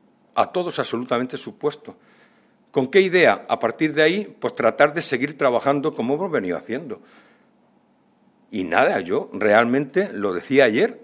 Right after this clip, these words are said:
yo no esperaba que se presentara ninguna candidatura y que llegáramos a un acuerdo de un sitio, de otro, con la finalidad de fortalecer el partido. Y de pronto,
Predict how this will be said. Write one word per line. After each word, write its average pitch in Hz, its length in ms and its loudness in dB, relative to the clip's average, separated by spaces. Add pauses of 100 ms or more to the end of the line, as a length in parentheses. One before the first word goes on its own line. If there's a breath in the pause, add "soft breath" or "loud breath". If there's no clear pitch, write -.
(140)
yo 95 240 -4
no 120 80 -2
esperaba 131 460 0
que 151 80 -14
se - 100 -8
presentara 113 520 -2
ninguna 120 400 -6 (100)
candidatura 131 760 -4 (340 loud breath)
y 120 100 -4
que 117 160 0
llegáramos 151 460 4
a 104 40 0
un 127 160 0
acuerdo 135 520 -4 (440 soft breath)
de - 200 -6
un 110 120 -2
sitio, 156 400 -4
de 113 140 0
otro, - 380 0 (240 loud breath)
con 123 140 4
la 117 80 8
finalidad 107 520 2
de 190 80 -2
fortalecer 107 580 -2
el 131 120 -6
partido. - 500 -8
Y 123 80 -6
de 107 100 -2
pronto, 151 440 -6